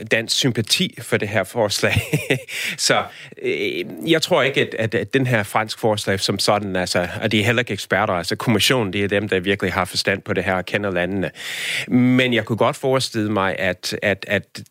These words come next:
kommissionen vil kigge på det her og tænke, "Okay, når så vigtigt et land, øh, og Macron," så tager man det alvorligt, så kigger man på, om der er nogle ting, man kan gøre, øh, og måske lidt,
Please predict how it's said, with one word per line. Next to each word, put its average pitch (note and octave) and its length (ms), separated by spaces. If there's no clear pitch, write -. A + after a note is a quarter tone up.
kommissionen A#2+ 540
vil G2 80
kigge D#3+ 260
på B2+ 140
det A2 120
her G#2+ 180
og F2+ 300
tænke, A2 380
"Okay, A2 360
når A2 220
så - 220
vigtigt A#2 440
et G2 60
land, G#2 460
øh, F#2+ 420
og G2 100
Macron," A2 400
så - 180
tager D#3+ 200
man B2 180
det A2+ 120
alvorligt, A#2+ 600
så C#3+ 140
kigger C#3 280
man A2 160
på, C3 220
om G#2 240
der G#2 140
er G#2+ 80
nogle B2+ 280
ting, - 280
man G#2 120
kan G#2 160
gøre, G2 300
øh, F#2 760
og G#2 80
måske A2 300
lidt, B2+ 180